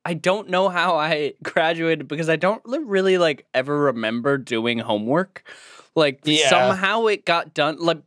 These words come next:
Speaker 1: but, like, I never did work after school at home. Like, I would always do it, like, maybe, I guess, like, in a study hall or, like, right before class started or something.
Speaker 2: I always did mine in the mornings when, 'cause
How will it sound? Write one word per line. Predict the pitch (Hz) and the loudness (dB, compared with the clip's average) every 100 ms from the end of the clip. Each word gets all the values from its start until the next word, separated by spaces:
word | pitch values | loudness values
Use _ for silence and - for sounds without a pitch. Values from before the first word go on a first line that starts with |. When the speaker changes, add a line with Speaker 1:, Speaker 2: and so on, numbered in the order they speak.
| - | -4
Speaker 1:
but, | 180 | 0
like, | 165 147 _ _ _ | 0 -2 _ _ _
I | 175 180 | -2 -2
never | 170 190 196 202 202 | -4 0 0 2 0
did | 190 170 165 | 0 0 -2
work | 147 143 143 123 - - _ _ | 0 0 0 -2 -10 -20 _ _
after | 139 151 - 143 | -4 -4 -4 -8
school | - - 135 127 120 113 _ - | -8 -4 0 2 0 -2 _ -2
at | 131 - _ - | 0 -2 _ -20
home. | - - - 135 110 73 - _ _ - | -14 -12 -2 0 0 -4 -14 _ _ 0
Like, | 147 147 | 0 2
I | |
would | 147 151 | 2 2
always | 160 160 143 | 2 -2 -2
do | 160 | 0
it, | 160 160 | 0 0
like, | 147 135 117 - - - | 0 0 -4 -14 -20 -8
maybe, | 170 160 156 165 160 | 0 2 2 0 -2
I | - | -10
guess, | 170 180 165 | -10 -8 -2
like, | 170 - 156 | -2 -2 -4
in | 160 | -2
a | 147 | -2
study | - 143 135 | -2 -2 0
hall | 147 160 160 165 | 0 2 2 2
or, | |
like, | 156 139 123 | 2 0 -2
right | 117 131 - | -2 -2 -2
before | 143 - 143 139 | -10 -4 -2 0
class | - 117 117 | 0 0 -2
started | - 156 147 156 | -2 -2 -2 -2
or | 156 | -4
something. | 147 160 156 175 175 _ | -4 -4 -2 -4 -4 _
Speaker 2:
I | 165 180 | 0 2
always | 233 208 | 2 2
did | 185 170 | 0 0
mine | 165 | -2
in | 156 | -2
the | 139 | 0
mornings | 135 139 123 107 110 143 | 0 0 -2 -8 -8 -6
when, | 127 120 - 143 | -6 -6 -10 -4
'cause | 147 - | -4 -4